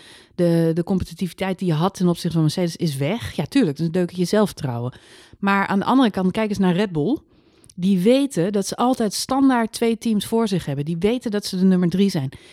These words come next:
En toch komen die elk raceweekend weer met een alternatieve bandenstrategie, een alternatieve pitstopstrategie. Eh, Max weet van tevoren dat hij, dat hij het ge-, eigenlijk gaat afleggen tegen de Ferraris.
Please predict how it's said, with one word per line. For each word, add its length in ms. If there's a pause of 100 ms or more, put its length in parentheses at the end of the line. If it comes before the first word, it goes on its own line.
(120)
En 240
toch 340
komen 260
die 140 (100)
elk 280
raceweekend 760
weer 260
met 360 (580)
een 180
alternatieve 520
bandenstrategie, 800
een 100
alternatieve 760 (380)
pitstopstrategie. 1000 (300)
Eh, 260 (180)
Max 400
weet 240
van 120
tevoren 520
dat 200
hij, 200
dat 180
hij 80
het 100
ge-, 100
eigenlijk 360
gaat 120
afleggen 440
tegen 220
de 60
Ferraris. 560